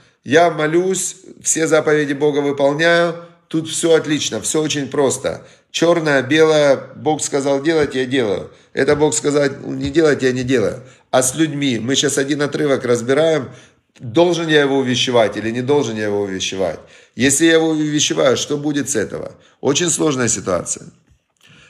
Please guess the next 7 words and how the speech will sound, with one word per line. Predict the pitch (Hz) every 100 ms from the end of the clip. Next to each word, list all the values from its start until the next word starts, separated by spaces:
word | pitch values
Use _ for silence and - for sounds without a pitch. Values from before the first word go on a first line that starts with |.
| _
Теперь | - - 170 190 190 - - _ _ _ _ _ _ - -
дальше | 127 151 135 139
ещё | 151 143
она | 139
усложняется, | 135 131 123 131 127 107 82 90
восемнадцатый | 92 120 123 117 - 107
отрывок. | 110 95 82